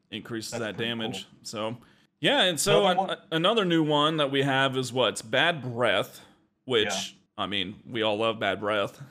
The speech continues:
Speaker 1: <laughs> Not,
Speaker 2: Yeah.
Speaker 1: right? Everyone got many game overs to Bad Breath, but
Speaker 2: Oh,
Speaker 1: it's
Speaker 2: man, it's notorious.
Speaker 1: Yeah, it's the anemone, right? And that's
Speaker 2: Yeah.
Speaker 1: inside the Q's Marsh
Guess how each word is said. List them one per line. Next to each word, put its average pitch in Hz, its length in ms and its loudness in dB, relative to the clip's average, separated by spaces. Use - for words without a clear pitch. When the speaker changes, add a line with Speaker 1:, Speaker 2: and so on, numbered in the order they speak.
Speaker 1:
<laughs> - 400 -2
Not, 127 540 0
Speaker 2:
Yeah. 113 40 -10
Speaker 1:
right? 151 280 4
Everyone 156 340 0
got 151 160 2
many 165 240 2
game 185 260 2
overs 214 360 2
to 151 100 2
Bad 127 320 0
Breath, 127 320 0
but 135 240 0
Speaker 2:
Oh, 160 100 0
Speaker 1:
it's 196 180 -4
Speaker 2:
man, 104 120 -8
it's - 180 -12
notorious. 117 800 -4
Speaker 1:
Yeah, 165 380 2
it's 147 300 0
the 156 340 0
anemone, 139 600 0
right? 113 320 0
And 117 360 -4
that's 160 420 -2
Speaker 2:
Yeah. 143 100 0
Speaker 1:
inside 127 1000 0
the 107 100 -8
Q's 107 440 -10
Marsh 92 500 -8